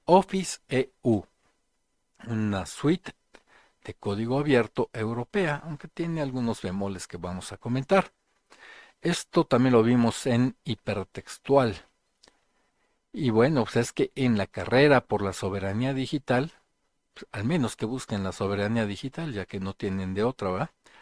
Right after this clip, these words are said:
De otra soberanía, digo. La Unión Europea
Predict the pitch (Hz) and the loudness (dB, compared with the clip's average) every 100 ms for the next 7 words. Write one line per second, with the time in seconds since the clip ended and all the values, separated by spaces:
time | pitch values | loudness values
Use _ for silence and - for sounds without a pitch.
0 | - _ _ _ - 165 107 104 - 120 | -20 _ _ _ -16 -6 -4 -4 -2 -2
1 | 101 - 92 95 101 143 127 120 127 104 | 0 -2 -6 -4 0 2 2 0 -6 -12
2 | - _ _ - - - - _ - 107 | -18 _ _ -20 -20 -20 -20 _ 0 2
3 | 104 104 123 131 135 151 147 180 147 123 | 4 6 6 6 4 2 2 2 4 6
4 | 131 | 4